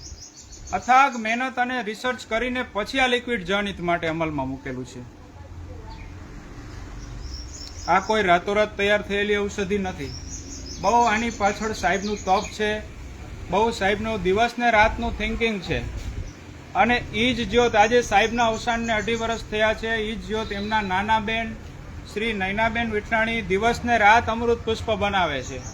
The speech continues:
હાલમાં. કેમ કે દરરોજ આપ જોઈ શકો છો કે ઘણી બધી સંખ્યાઓમાં દર્દીઓ હોય છે. તો એટલા લોકો માટે જે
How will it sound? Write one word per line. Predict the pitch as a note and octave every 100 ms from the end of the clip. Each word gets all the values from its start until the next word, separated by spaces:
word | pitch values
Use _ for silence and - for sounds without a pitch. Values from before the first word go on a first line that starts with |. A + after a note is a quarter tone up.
| - - - - -
હાલમાં. | D3 E3 D3+ B2+ - - - - - - - - -
કેમ | G3 G#3
કે | G#3+ A3 A3 A3 - G3+ F#3
દરરોજ | F3+ A3 G3+
આપ | G#3 G3 -
જોઈ | F#3 G#3+
શકો | G3+ G#3+ G3+
છો | F#3+ G3
કે | G3
ઘણી | E3+ F3+
બધી | G3+ G#3 G3+
સંખ્યાઓમાં | G3 F#3+ G3 G3 G3 F#3+
દર્દીઓ | F#3 F3+ F3+ F3+
હોય | E3 E3+ E3
છે. | C#3 B2 - - - - - - - - -
તો | F3+ F#3+
એટલા | F#3+ G#3+ A3
લોકો | G#3 G3+ A3
માટે | G#3+ G#3 G#3+ A3 A3
જે | F3+ D#3+ G#3